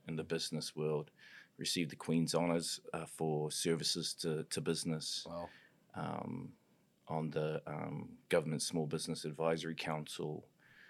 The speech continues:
Speaker 1: um, an advisor to the Minister of Small Business. And so I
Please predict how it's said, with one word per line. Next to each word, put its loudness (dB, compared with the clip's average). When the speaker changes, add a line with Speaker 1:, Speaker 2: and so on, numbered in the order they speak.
Speaker 1:
um, -8
an 0
advisor 2
to 0
the -4
Minister 4
of 0
Small 0
Business. -4
And -4
so 2
I 8